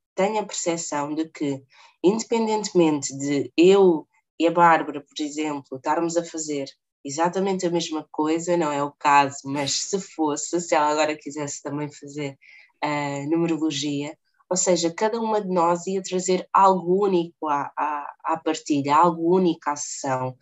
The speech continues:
eh, ia ter o seu formato próprio, eh, porque cada uma de nós tem a sua, tem a sua bagagem, tem a sua experiência,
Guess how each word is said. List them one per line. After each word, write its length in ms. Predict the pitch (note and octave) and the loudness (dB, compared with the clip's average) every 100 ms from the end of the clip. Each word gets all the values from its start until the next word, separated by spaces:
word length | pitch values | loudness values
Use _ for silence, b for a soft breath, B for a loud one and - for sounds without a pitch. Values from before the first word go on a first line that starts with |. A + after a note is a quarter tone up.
| B B B - | B B B -2
eh, 240 | D#3 D3+ - | 2 2 2
ia 240 | G3 G3 | 2 2
ter 200 | G3+ F#3+ | 2 0
o 40 | |
seu 240 | F#3+ - G3+ | -2 -2 -4
formato 560 | - F#3 F#3 F3 F3 - | -4 -2 0 0 -2 -6
próprio, 640 | - D#3+ D#3 - F3 F#3+ G3+ b b _ - | -2 2 2 0 0 0 -2 b b _ -4
eh, 200 | F3+ F3 | -2 -2
porque 640 | F3 F#3 - G3 F#3+ F#3+ - | -4 -10 -8 -2 -2 -2 -6
cada 240 | G#3 A3 | -6 -4
uma 220 | A3 G#3+ | -4 -6
de 80 | F3+ | -2
nós 240 | F#3 F#3+ - | 0 0 0
tem 200 | F#3+ F3+ | -2 -2
a 40 | |
sua, 500 | F3 - E3 D#3+ D3+ - | -2 -4 -2 -2 -4 -2
tem 120 | F3 | 0
a 40 | E3+ | 0
sua 200 | - D3+ | -2 -4
bagagem, 540 | D3 D3 F3 D#3+ D#3+ | -2 2 4 2 -4
tem 140 | D#3 | -10
a 20 | C#3+ | -12
sua 200 | - D#3 | -8 -6
experiência, 720 | - - C#3 D3+ E3+ E3 E3 | -8 -8 -8 -4 -4 -6 -10